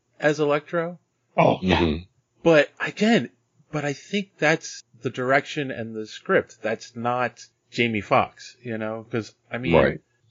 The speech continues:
Speaker 1: you know, one of my f-, all-time favorite movies is Ray, and it's like,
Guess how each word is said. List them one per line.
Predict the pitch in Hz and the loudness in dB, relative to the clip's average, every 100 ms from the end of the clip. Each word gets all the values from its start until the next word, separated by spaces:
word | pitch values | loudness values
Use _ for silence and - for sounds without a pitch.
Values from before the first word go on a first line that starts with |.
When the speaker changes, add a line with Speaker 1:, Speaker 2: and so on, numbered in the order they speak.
| _ | _
Speaker 1:
you | 147 | -2
know, | 131 117 110 | 0 0 -2
one | 110 156 | 0 0
of | 165 | 2
my | 147 | 2
f-, | - - - | 0 -14 -2
all-time | 143 156 151 143 | 0 0 -2 -4
favorite | 139 147 131 | 0 0 0
movies | 120 180 151 113 | -2 -2 -2 -4
is | 110 104 | -6 -8
Ray, | 107 151 92 87 _ - | -2 0 0 -4 _ -16
and | 110 | -12
it's | 120 117 | -12 -8
like, | 131 117 107 | -4 -4 -6